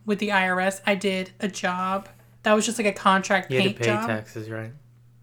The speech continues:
Speaker 1: No, I did. Remember? I, so
Speaker 2: That's
Speaker 1: I
Speaker 2: what I mean. You had to pay.
Speaker 1: Yeah. So I, I
Speaker 2: That's
Speaker 1: did this
Speaker 2: fair.
Speaker 1: whole job, and I did it for a high school, my old high school,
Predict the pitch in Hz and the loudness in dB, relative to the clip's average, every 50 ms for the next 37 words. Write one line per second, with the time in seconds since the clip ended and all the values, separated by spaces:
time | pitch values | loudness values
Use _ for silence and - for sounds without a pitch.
0 | - _ - - - 220 269 294 277 233 208 220 269 240 196 185 185 190 202 220 | -20 _ -20 -6 -2 0 2 4 2 2 2 0 0 0 0 0 -2 -2 -2 -2
1 | 226 - 214 208 202 208 - - 247 220 208 196 135 135 139 143 135 123 117 117 | 2 4 4 4 4 2 0 0 0 2 4 4 4 4 4 2 0 -2 -2 -4
2 | 117 113 113 - - - - 120 117 113 107 - - - - - 208 185 220 254 | -6 -6 -8 -10 -12 -8 -4 -4 -4 -4 -6 -8 -12 -16 -10 -6 0 4 6 6
3 | 233 - - - - - - - - - 226 214 202 196 196 196 196 - 214 202 | 6 4 2 -4 -20 -20 -18 -10 -2 0 2 2 4 4 2 2 2 0 0 2
4 | 202 202 196 196 190 190 - - - - - - - - - - - - - - | 2 2 2 0 0 -2 -6 -12 -20 -20 -20 -20 -20 -20 -20 -20 -20 -20 -20 -18
5 | - - - 233 240 240 202 220 - - - 254 294 269 - 254 220 208 208 208 | -8 -4 -2 0 0 0 -2 -2 -4 -2 -2 -2 0 2 2 4 4 4 4 2
6 | 208 202 202 202 214 262 277 254 - - 254 240 233 233 - 190 - - 220 226 | 0 0 0 0 0 -2 -2 -4 -4 -2 0 0 0 0 -2 -4 0 0 0 0
7 | 220 220 - - 220 190 180 180 185 196 208 - - - - 196 190 196 196 208 | 0 -2 -4 -2 -2 -2 0 -2 -4 -6 -8 -10 -10 -4 0 0 2 2 2 0
8 | 214 208 202 185 180 180 - - 196 185 185 190 190 | 2 2 2 2 2 0 -4 -6 -4 -2 -2 -2 -4